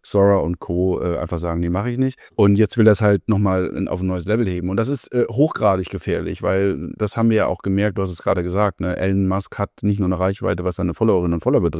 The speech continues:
sondern er hat extrem viel Geld und, ähm, er hat die Macht, Dinge sehr stark zu beeinflussen und, ähm, mit einem entsprechenden Chatbot an seiner Seite,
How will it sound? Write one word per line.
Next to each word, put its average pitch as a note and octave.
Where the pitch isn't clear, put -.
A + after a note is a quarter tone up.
sondern F#2
er F2+
hat F#2+
extrem -
viel E3+
Geld F#2
und, G2
ähm, F#2+
er F#2
hat G#2+
die A#2
Macht, G2+
Dinge G#2+
sehr G#2
stark G#2
zu F#2+
beeinflussen G2
und, F2
ähm, F2
mit F2
einem F2
entsprechenden F2
Chatbot F#2+
an F2
seiner F2+
Seite, F2